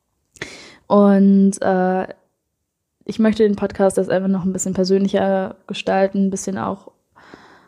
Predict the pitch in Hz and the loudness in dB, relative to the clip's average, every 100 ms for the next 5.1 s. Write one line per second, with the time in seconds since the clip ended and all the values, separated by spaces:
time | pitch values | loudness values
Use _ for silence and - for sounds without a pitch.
0 | - 196 190 185 190 196 190 - - _ | -6 0 2 2 2 0 0 -2 -12 _
1 | _ - 196 240 262 262 220 220 214 214 | _ 2 4 6 4 4 2 2 0 0
2 | 208 208 208 202 202 - 208 202 196 196 | 0 0 0 -4 -6 -6 -2 0 0 -2
3 | 190 190 190 196 196 - 233 - 214 208 | -4 -4 -4 -8 -6 -2 -2 -2 0 2
4 | 202 196 185 185 180 180 - 180 175 175 | 4 2 -2 0 2 2 0 -2 0 -4